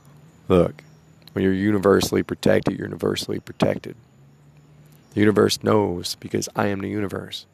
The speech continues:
And I want my kids to be perfect.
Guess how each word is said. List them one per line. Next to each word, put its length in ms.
And 80
I 40
want 200
my 80
kids 300
to 80
be 80
perfect. 580